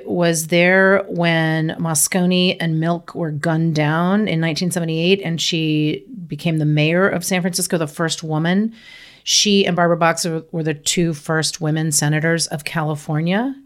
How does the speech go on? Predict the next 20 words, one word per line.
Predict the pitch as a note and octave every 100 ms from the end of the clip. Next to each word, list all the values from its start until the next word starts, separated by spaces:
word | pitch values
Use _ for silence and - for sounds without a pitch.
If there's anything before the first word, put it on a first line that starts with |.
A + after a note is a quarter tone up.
| - - - - _
Um, | F#3 E3 D#3+ D#3 -
she | -
has | F3
a | D#3+
ninety | D#3+ E3 F#3 G3+
percent | G3+ F3+ F3+
score | F3 - D#3+ E3 F3 F3
from | - D#3+
L | D#3+ D#3
C | - D#3+
V, | D3 D3+ D#3+ F3
so | -
she's | D#3 F3+ -
always | E3+ E3+ E3+ D#3
voted | D3+ D#3 D#3 D3+ E3 -
really, | D#3+ D#3+ D#3+ D#3
really | D#3 D#3 D3+
strong | - D#3 D#3 D#3+ E3
on | D#3+ D#3
climate. | - D#3 D#3 E3+ G3